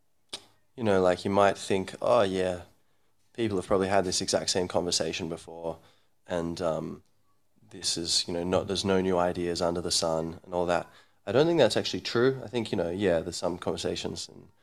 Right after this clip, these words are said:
ideas and stuff that have already been put forward, but there's n-, genuine novelty, just like, you know, you know, the first time the Big Bang happened, or the second time it happened, no, um, uh, you know, first time, like, you know, a sun formed, or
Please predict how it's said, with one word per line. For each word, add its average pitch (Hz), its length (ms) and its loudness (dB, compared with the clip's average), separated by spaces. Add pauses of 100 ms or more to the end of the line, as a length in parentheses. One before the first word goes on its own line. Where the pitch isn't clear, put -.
(240)
ideas 87 440 -2
and 90 100 -4
stuff 87 240 2
that 90 120 -4
have 85 100 -12 (160)
already 90 340 -4 (560)
been 87 240 -2
put - 180 -6
forward, 98 380 0 (440)
but 92 160 -4
there's 90 200 -2
n-, - 380 -10
genuine 98 420 2
novelty, 104 460 2
just - 200 -2
like, 85 220 -2
you 85 80 -12
know, 85 120 -16 (1040)
you 87 80 -20
know, - 40 -20 (280)
the - 80 -20
first - 120 -20
time 80 200 -4
the 78 60 -4
Big 87 180 -4
Bang 139 300 10
happened, 123 540 6
or 90 240 -2
the 85 280 -2 (560)
second 127 340 2
time 131 240 6
it 120 80 4
happened, 117 340 4
no, 78 140 -4 (160)
um, 90 480 0 (140)
uh, 82 420 2 (480)
you 80 80 -20
know, 73 60 -20
first - 320 -8
time, 76 280 -4
like, - 300 -12
you 64 60 -18
know, 65 120 -20
a - 40 -20
sun 82 360 0
formed, 82 680 -10
or 85 240 -6